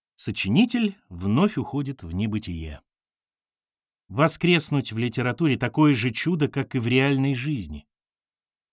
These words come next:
Чудо произошло с тем, кто, казалось, был забыт прочно и навсегда, кто писал о себе в тридцать восемь лет от роду и за девять лет до смерти:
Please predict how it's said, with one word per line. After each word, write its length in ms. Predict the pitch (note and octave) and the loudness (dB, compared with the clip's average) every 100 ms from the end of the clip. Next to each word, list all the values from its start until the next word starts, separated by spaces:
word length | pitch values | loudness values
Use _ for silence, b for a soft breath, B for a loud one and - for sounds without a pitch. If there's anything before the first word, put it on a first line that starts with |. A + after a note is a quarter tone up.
| _ _ _ _ | _ _ _ _
Чудо 320 | - C#4 G#3+ | 4 6 6
произошло 560 | - D#3 B2+ C#3 - F3+ | 6 4 4 0 0 -2
с 120 | - | -2
тем, 240 | - G#3+ | 0 2
кто, 220 | G#3+ - C#3+ | 2 -2 0
казалось, 440 | C3+ C3+ F3+ B2 | 0 0 0 -2
был 220 | G#2 E3+ | -2 -2
забыт 500 | A#2+ B2 G#2+ E3+ - | 0 -2 2 0 -2
прочно 580 | - A#2 D#3 D#3 - D#3 | -4 2 2 2 0 0
и 20 | |
навсегда, 760 | D#3 D3+ - D3+ D#3 G#3 A2+ C#2 _ _ _ _ _ _ _ | 0 0 -2 -2 -2 -2 -2 -6 _ _ _ _ _ _ _
кто 200 | - - | -4 0
писал 420 | A3+ A3 - G#3 F#3 | 2 4 6 4 4
о 40 | |
себе 240 | - E3 | 2 2
в 80 | D#3+ | 0
тридцать 400 | - E3+ D#3+ D#3 | 0 0 0 -2
восемь 300 | D3+ D#3 D3 | 0 0 4
лет 200 | D3+ D3 | 4 4
от 160 | F3 D3+ | 0 0
роду 200 | D3 B2 | 0 2
и 60 | B2 | 0
за 180 | G#2+ | 0
девять 380 | B2 C3 D3+ - | 2 4 4 4
лет 180 | C#3 B2+ | 0 0
до 140 | A#2 | 0
смерти: 560 | C#3+ - B2+ G2+ - F#2 | -2 0 0 0 -6 -10